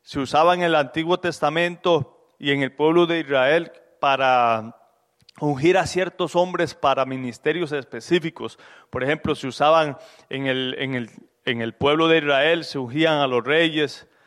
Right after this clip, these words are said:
Aleluya, Samuel ungió, eh, Samuel ungió a Saúl, ungió a David, este, Elías envió, Elías ungió a Eliseo, o Eliseo,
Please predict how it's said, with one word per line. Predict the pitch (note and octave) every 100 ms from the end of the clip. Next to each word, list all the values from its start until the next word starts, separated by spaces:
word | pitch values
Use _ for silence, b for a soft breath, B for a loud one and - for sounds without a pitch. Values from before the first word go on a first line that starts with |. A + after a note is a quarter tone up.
| b b b
Aleluya, | B2+ B2+ B2 D#3 D3+ C3+
Samuel | B2+ A#2 C#3 D#3+
ungió, | D3+ C#3 D3 D#3 D3 -
eh, | C3
Samuel | - A#2+ C3 D#3+ F3+ D#3+
ungió | C#3+ C3+ D3+
a | D3+
Saúl, | D3+ C3 E3 F3+ F3 - B B
ungió | C3 B2+ D3
a | D3+
David, | C3 B2 E3+ F3+ E3+ - B B B
este, | C#3 C3 - C3+ B2 A2+ - b b b -
Elías | C#3+ C3+ E3+ E3+ D3+
envió, | D3+ C#3+ D#3+ F3 E3 - - - _ _ _ _ _ -
Elías | C#3+ E3 G3 E3
ungió | D#3+ C#3 E3+
a | E3+
Eliseo, | D3+ - F#3 G3
o | F3+ D#3 C#3+
Eliseo, | C3+ - F3 F3 E3+ - - _ _